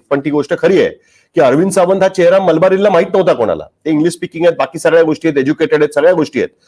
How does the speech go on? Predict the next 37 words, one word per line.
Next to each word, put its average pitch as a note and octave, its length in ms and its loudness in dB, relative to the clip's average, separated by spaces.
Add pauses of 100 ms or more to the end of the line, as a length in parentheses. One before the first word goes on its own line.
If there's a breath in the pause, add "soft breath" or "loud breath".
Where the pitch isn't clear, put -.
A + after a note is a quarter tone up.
(200 soft breath)
पण E3 200 0
तरी F#3+ 480 0
मलबार B2+ 360 0
हिल G#3 100 0
मधला G3 260 0
जो F#3+ 120 0
मतदार D#3+ 360 0
आहे F#2+ 120 -2
त्याने B2+ 280 -6
शिवसेनेला E3 520 0
पहिल्यांदा E3+ 400 0
मतदान F3 320 2
केलं. F#2 220 -4 (560)
मलबार C3 300 2
हिल F#3+ 100 2
मध्ये F#3+ 240 2
कधीच F3+ 280 0
शिवसेनेला F#3 460 2
मतदान, E3 520 -2
अ, C3+ 260 2 (160)
अ, B2+ 180 2
झालं B2 280 0
नव्हतं. A#2+ 320 -2 (380)
मलबार C#3 280 4
हिल G3+ 100 0
मधल्या G3 300 0
मतदाराने F#3 840 0 (200)
शिवसेनेला F#3 580 0
मतदान D#3+ 340 0
धनुष्यबाणावरती E3+ 720 0
चौदा C#3+ 280 0
आणि D#3+ 120 0
एकोणीस D#3+ 320 -4
मध्ये D3+ 160 -2
केलं. C#3 220 -6
याचं F3+ 160 -10
सगळ्यात E3+ 260 -4